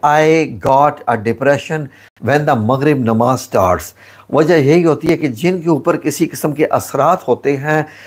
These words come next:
तो क्योंकि ये असरात, देखिए, ये असरात कैसे हैं? ये असरात ऐसे ही होती हैं कि ज-, आपको अभी समझ आ जाएगी जब मैं ये चीज़ आपको बताऊंगा,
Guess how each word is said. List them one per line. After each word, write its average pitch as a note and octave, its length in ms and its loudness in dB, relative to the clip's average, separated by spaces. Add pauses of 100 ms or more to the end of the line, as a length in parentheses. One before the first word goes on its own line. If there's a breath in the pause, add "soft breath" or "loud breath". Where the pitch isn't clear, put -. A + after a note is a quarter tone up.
(240 loud breath)
तो C#3+ 100 2
क्योंकि D#3 680 2 (240 loud breath)
ये C#3+ 180 4
असरात, E3+ 600 0 (300 loud breath)
देखिए, F3+ 260 0
ये G3 140 2
असरात F3 540 -2
कैसे F3+ 280 0
हैं? F#2+ 320 -6 (500 soft breath)
ये D#3+ 120 4
असरात F3 500 0
ऐसे F3 240 0
ही G3+ 60 0
होती F3+ 240 0
हैं F#3+ 140 0
कि F#3 100 -2
ज-, B2 180 -10 (460 soft breath)
आपको F#3 280 2
अभी G3 240 2
समझ F3+ 320 -2
आ E3 140 4
जाएगी E3 280 0
जब D#3+ 180 0
मैं D#3 120 0
ये D3+ 200 2
चीज़ D#3+ 300 -2
आपको D#3+ 220 2
बताऊंगा, D#3 440 2